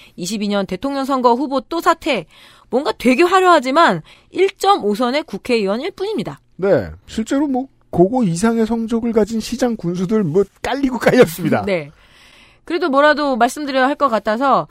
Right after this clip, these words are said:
Speaker 2: 네.
Speaker 1: 안철수 공약 해서 안철수 공까지 검색을 하니 일 검색이 안철수 공부법이 나오더라고요. <laughs>
Speaker 2: 그렇죠.
Speaker 1: 공부 잘러이죠.
Speaker 2: 네.
Speaker 1: 선거라는 것이 어쨌든 지역 연고를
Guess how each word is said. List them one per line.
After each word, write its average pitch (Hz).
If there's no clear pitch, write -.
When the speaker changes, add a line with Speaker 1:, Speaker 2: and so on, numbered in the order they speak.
Speaker 2:
네. 131
Speaker 1:
안철수 277
공약 302
해서 233
안철수 269
공까지 262
검색을 226
하니 208
일 349
검색이 262
안철수 202
공부법이 208
나오더라고요. 240
<laughs> -
Speaker 2:
그렇죠. 160
Speaker 1:
공부 269
잘러이죠. 220
Speaker 2:
네. 131
Speaker 1:
선거라는 339
것이 277
어쨌든 240
지역 233
연고를 202